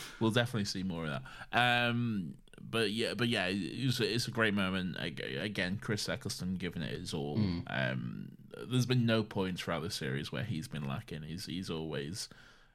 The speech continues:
Speaker 1: phenomenal.
Speaker 2: Yeah.
Speaker 1: Really.
Speaker 2: He just, yeah, he just doesn't phone in a single scene.
Speaker 1: No.
Speaker 2: Um, the tardis has, like, I, oh, Jack obviously gives it the force field, but the tardis has no defenses. What's that for?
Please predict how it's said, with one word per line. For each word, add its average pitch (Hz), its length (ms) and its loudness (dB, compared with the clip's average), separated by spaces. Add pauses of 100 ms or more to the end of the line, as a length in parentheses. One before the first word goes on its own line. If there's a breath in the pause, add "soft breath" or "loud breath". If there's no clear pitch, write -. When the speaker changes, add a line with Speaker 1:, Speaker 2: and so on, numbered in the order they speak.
(120 soft breath)
Speaker 1:
phenomenal. 78 680 -2
Speaker 2:
Yeah. 92 260 2
Speaker 1:
Really. 65 340 -2 (160)
Speaker 2:
He 139 80 4
just, 139 180 4
yeah, 131 220 4
he 101 80 4
just 131 180 0
doesn't 104 300 4
phone 98 320 4
in 90 100 2
a 85 80 0
single 90 320 0
scene. 82 400 -4 (720 soft breath)
Speaker 1:
No. 80 400 0
Speaker 2:
Um, 131 400 2
the 185 140 6
tardis 254 400 6
has, - 460 2 (300)
like, 156 300 2 (300)
I, 165 220 6
oh, - 180 -4 (120)
Jack 165 280 6
obviously 139 320 6
gives 127 280 6
it - 60 2
the 113 60 2
force 139 360 4
field, 85 340 0
but 98 140 -2
the 113 60 0
tardis 139 400 8
has 139 120 6
no 139 200 8
defenses. 185 800 4
What's 202 200 2
that - 180 4
for? 80 180 0